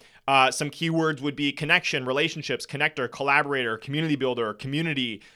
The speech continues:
mentorship, mentor, giver, uh, love, kindness, respect, compassion, gratitude, right? Those are all indicators that they share that core value of deep connection. So that is literally from a,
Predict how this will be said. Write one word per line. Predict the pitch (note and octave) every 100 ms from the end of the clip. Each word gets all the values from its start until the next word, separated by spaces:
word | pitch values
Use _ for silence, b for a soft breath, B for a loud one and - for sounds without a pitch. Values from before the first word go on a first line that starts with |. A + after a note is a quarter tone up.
| -
mentorship, | C#3+ E3+ E3+ - C#3+ A#2
mentor, | C#3+ E3 D3 A#2+
giver, | - E3 D3+ B2 G2+ - -
uh, | B2+ A#2 G#2+
love, | A#2 D#3 F3 G2
kindness, | - D#3 D3 -
respect, | B2 - D#3+ -
compassion, | C3+ C#3+ D3+ D3 A#2
gratitude, | A2 C#3+ D3 - G#2+ B B -
right? | D3 E3
Those | E3 E3+
are | F3+
all | D3 D#3 E3 E3+ b b b b _ -
indicators | G#3 G3 F#3+ E3+ D3 B2+ A#2+ E3 - - _ -
that | B2+ D3 D3 - _ _
they | A#2+ B2 D#3 D#3+ D#3
share | - - E3+ E3
that | D3+ -
core | - D#3+ C#3
value | C3+ C3 C#3 C3 B2
of | B2+ B2 A2+ C3
deep | A2+ C3+ -
connection. | C3 C3 - A#2+ G2
So | C3+
that | C#3 F#3+
is | E3
literally | D3+ E3+ E3+ C#3+
from | D3+ C#3+
a, | C3 A#2 G#2+